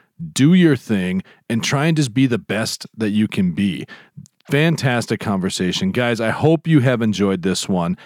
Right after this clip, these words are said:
I really did, and I look forward to talking to both of these individuals again. Vinny and Ant, like I said in the episode,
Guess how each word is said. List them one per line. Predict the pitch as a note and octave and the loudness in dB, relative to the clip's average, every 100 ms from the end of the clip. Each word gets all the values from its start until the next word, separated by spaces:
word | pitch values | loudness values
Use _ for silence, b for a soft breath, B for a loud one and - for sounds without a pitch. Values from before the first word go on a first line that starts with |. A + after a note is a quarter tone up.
| B _ | B _
I | B2 | -2
really | C#3 C3 B2 A#2+ | 0 -2 -2 0
did, | G#2+ A2+ G#2+ | 2 2 2
and | G#2 | 0
I | |
look | G2+ G#2 | 0 -2
forward | - A2 G2 | -2 -2 -2
to | |
talking | - F#2+ G#2+ G2 | -4 -6 -4 -4
to | F#2 | -4
both | E2 - C#3 C#3+ B2 | -6 0 2 4 0
of | F#2 | 0
these | F#2+ | 0
individuals | F#2 F2 E2+ E2 F2 D#2+ | 0 0 -2 -2 -4 -4
again. | E2+ F2+ F#2 | -6 -4 -2
Vinny | F2 G#2 G#2 | 0 0 0
and | F#2 G2 | 0 0
Ant, | G2 G2 | 0 -2
like | G2 F#2+ | -4 -4
I | G2 | -4
said | - G#2+ G2 | -4 -2 0
in | |
the | F#2+ | 0
episode, | G#2+ G2+ - A#2 A2 | 0 -2 0 0 0